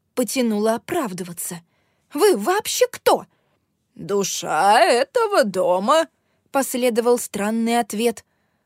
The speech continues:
«Ага, значит, не призрак. И жалования не потребует. Но так сразу не определить,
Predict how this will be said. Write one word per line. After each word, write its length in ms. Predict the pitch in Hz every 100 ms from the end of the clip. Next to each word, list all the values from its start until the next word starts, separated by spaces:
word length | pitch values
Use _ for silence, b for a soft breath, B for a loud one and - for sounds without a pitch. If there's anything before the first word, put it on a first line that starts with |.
| _
«Ага, 400 | - 349 233 175 - _ _ _ -
значит, 600 | 170 196 277 - 349 -
не 120 | 240
призрак. 640 | 262 196 185 - - - _ _ _ _ _ -
И 200 | 196 302
жалования 720 | 302 339 320 311 339 339 349
не 160 | 339 320
потребует. 760 | 381 370 311 220 247 262 - _ _ _ _ b b b
Но 220 | 208 247 262
так 220 | - 370 -
сразу 440 | - 302 359 254
не 180 | 277 311
определить, 720 | 320 311 247 311 247 165 -